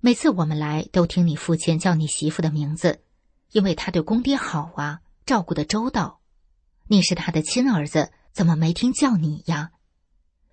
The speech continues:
这是不该发生的事，是他们让咱老百姓过不好日子。”后来，弟同修的丈夫明白了真相。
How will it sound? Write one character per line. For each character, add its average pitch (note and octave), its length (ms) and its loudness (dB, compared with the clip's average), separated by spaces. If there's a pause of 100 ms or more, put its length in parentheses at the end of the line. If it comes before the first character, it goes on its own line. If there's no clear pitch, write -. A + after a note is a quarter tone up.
这 A3+ 120 2
是 D#3 160 2
不 D#3 120 0
该 E3 220 2
发 G#3 220 0
生 B3+ 240 2
的 E3 120 0
事， - 360 -2 (240)
是 - 160 2
他 - 160 -2
们 C4 120 0
让 D#3+ 160 2
咱 D#3 160 -2
老 D#3 160 -2
百 D3 160 -6
姓 E3 340 -2 (100)
过 G3 160 0
不 D#3+ 100 -4
好 - 240 -6
日 B3 240 0
子。” - 320 -6 (1700)
后 D#4 140 4
来， E3 340 2
弟 G#3 160 0
同 E3 180 0
修 F3 160 2
的 E3 120 0
丈 F#3 240 2
夫 - 260 -2
明 D#3 180 0
白 F#3+ 200 -2
了 D3+ 80 -2
真 D3+ 240 0
相。 D#3+ 300 0